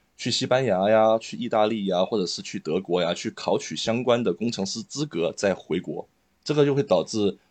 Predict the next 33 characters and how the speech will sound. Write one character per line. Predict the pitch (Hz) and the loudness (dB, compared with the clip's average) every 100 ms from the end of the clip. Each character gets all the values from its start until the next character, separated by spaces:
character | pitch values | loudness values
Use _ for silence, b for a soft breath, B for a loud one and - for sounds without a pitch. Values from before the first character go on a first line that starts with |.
| b _ | b _
呃， | 98 92 92 | 4 4 2
学 | - 120 | 0 0
习 | - | 0
成 | - 117 | 0 0
本 | 113 82 | 0 0
非 | 98 | 0
常 | 95 92 | 0 0
高， | 90 92 90 _ _ | 2 2 0 _ _
然 | 92 | 0
后 | 110 | 0
时 | 110 - 104 | -2 -6 -4
间 | 127 160 | 2 2
成 | - 113 101 127 | 0 -2 0 2
本 | 101 | 2
也 | 85 | 2
会 | - 98 | -2 -2
非 | 92 90 | -2 -4
常 | 78 | -6
高， | 76 85 82 _ | -4 -4 -4 _
你 | 90 | 2
要 | 101 | 2
花 | 104 120 | 4 2
费， | 117 131 101 - _ _ _ | 2 2 0 -4 _ _ _
你 | _ 98 | _ -10
可 | - 92 | -4 -2
能 | 85 | 0
要 | 107 110 85 _ _ | 4 6 4 _ _
四 | - - 175 | -8 -4 -2
五 | 113 85 | 0 0
年 | 87 87 113 | 0 0 2
来 | 92 | 2
学 | 95 - 76 | -2 -4 -4
习， | 87 - 82 | -2 -2 -6